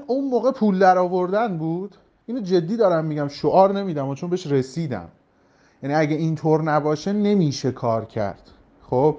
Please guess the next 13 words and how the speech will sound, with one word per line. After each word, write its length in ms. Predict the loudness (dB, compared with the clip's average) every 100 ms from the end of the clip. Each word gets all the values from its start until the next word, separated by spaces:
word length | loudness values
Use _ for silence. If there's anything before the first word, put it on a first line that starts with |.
| -6 -20 -10 -2
نمی‌خوام 300 | 0 0 0
بگم 220 | 0 -2
کارتون 560 | -2 2 4 2 -2
رو 60 | -4
دوست 260 | -4 -6 -4
داشته 280 | -6 -4
باشید، 340 | -4 -4 -8 -6
اون 160 | -2
یه 100 | -2
بحث 340 | 0 0 0 -4
دیگه 240 | -2 2
است. 180 | 0 -2 -20 -20 -20 _ _
ببینید 320 | -2 0 0